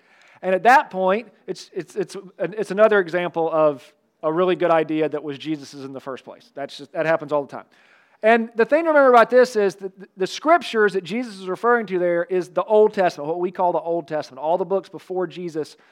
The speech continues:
uh, shows up. And the people he's talking to were actually kind of the Jewish religious elite. Uh, they had the entire Old Testament memorized. And he's like, "Good for you.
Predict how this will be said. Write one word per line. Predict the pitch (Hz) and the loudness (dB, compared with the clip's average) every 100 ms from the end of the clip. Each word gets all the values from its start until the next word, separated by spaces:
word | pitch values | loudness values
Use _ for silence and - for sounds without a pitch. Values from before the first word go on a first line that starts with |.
| _ _ - | _ _ -8
uh, | 165 156 | -4 -4
shows | - 190 165 214 | 0 0 0 0
up. | 202 | -2
And | 165 | -2
the | 156 | -6
people | 254 294 | -4 -2
he's | 220 175 | -4 -4
talking | 202 294 - 196 | 2 2 0 -8
to | 190 | -6
were | 185 165 | -4 -4
actually | 170 233 285 - 190 175 160 _ _ _ _ - | 0 0 0 -6 -2 -2 -4 _ _ _ _ -4
kind | 214 220 | 0 0
of | |
the | 185 | -2
Jewish | 135 190 233 233 | -4 -4 -4 -4
religious | 170 175 202 214 - | -4 0 0 0 -4
elite. | 160 170 247 277 _ _ _ _ | -2 0 -2 -4 _ _ _ _
Uh, | 190 170 165 | -4 -2 2
they | 190 294 | 2 4
had | 285 247 | 4 2
the | 226 | -2
entire | 202 190 214 214 214 | -4 0 2 2 2
Old | 208 | -2
Testament | 202 226 202 175 | -2 -4 -4 -6
memorized. | 226 233 139 101 - | -4 -2 -4 -6 -12
And | 160 | -4
he's | 175 165 | -2 0
like, | 156 | 0
"Good | 156 247 | 2 0
for | 254 | 0
you. | 277 240 143 | 2 2 2